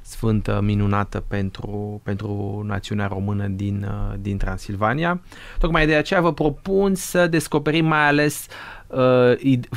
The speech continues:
ideile forte, nu, ale discursurilor care s-au susținut în acea zi, discursul lui Vasile Goldiș, lui Iuliu Maniu, celor doi episcopi,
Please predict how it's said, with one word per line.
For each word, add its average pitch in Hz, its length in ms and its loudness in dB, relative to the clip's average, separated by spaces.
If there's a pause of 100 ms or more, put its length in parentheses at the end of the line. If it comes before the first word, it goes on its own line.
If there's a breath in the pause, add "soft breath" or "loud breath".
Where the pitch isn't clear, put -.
ideile 135 580 4
forte, 127 760 4
nu, 123 340 0
ale 117 200 4
discursurilor 117 920 2
care 117 300 -2
s-au 113 180 0
susținut 117 500 -2
în 110 80 2
acea 104 300 0
zi, 120 140 -2
discursul 107 400 -6
lui 107 80 -2
Vasile 104 340 0
Goldiș, 117 640 2
lui 98 180 -2
Iuliu 107 220 2
Maniu, 127 520 2
celor 104 260 -2
doi 110 120 0
episcopi, 107 560 -4